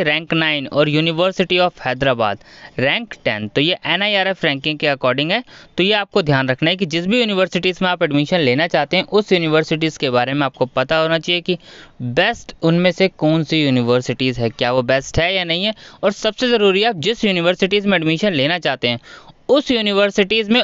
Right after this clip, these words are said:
उस कोर्स के रिलेटेड आपको इन्फॉर्मेशन पता होना चाहिए जो आप कोर्स स्कोर करना चाह रहे हैं, क्योंकि हर यूनिवर्सिटीज में हर कोर्स तो बेस्ट नहीं होता, लेकिन कुछ-कुछ यूनिवर्सिटीज में कुछ-कुछ डिपार्टमेंट बहुत बेस्ट होते हैं, तो ये आपको पता होना चाहिए।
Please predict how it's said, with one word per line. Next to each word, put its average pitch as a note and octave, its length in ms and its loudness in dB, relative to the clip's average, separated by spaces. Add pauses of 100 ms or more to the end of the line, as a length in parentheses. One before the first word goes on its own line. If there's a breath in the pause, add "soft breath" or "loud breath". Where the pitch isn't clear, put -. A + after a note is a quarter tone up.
(300)
उस C#4+ 180 2
कोर्स A3 400 2
के B2 200 -4 (420 soft breath)
रिलेटेड G3+ 480 0
आपको G3 260 0
इन्फॉर्मेशन F3 560 0 (100)
पता C#3+ 220 -2
होना D#3 280 2
चाहिए D3+ 200 -2
जो C#3+ 120 2
आप D3 160 -2
कोर्स F#3 240 2
स्कोर C3+ 400 0
करना C3+ 260 0
चाह G#2+ 180 0
रहे G#2+ 100 -2
हैं, - 80 -12 (240 loud breath)
क्योंकि A3 200 0
हर G#3 220 0
यूनिवर्सिटीज G3+ 680 0
में G3+ 160 2
हर F#3 220 -2
कोर्स F#3+ 300 2
तो G3+ 140 -2
बेस्ट E3+ 320 -2
नहीं C3 140 2
होता, A#2 220 -2
लेकिन C3 240 -2
कुछ-कुछ G3 420 0
यूनिवर्सिटीज F#3 600 0
में A#3+ 120 0 (320 loud breath)
कुछ-कुछ G#3+ 360 0
डिपार्टमेंट E3+ 600 -2
बहुत C#3+ 440 0
बेस्ट A#2 300 -2
होते A2+ 160 -4
हैं, B2+ 60 -2
तो D#3+ 60 -2
ये F3+ 120 2
आपको F#3 360 0 (140)
पता C3+ 240 -2
होना G2+ 240 -4
चाहिए। A#2+ 240 -10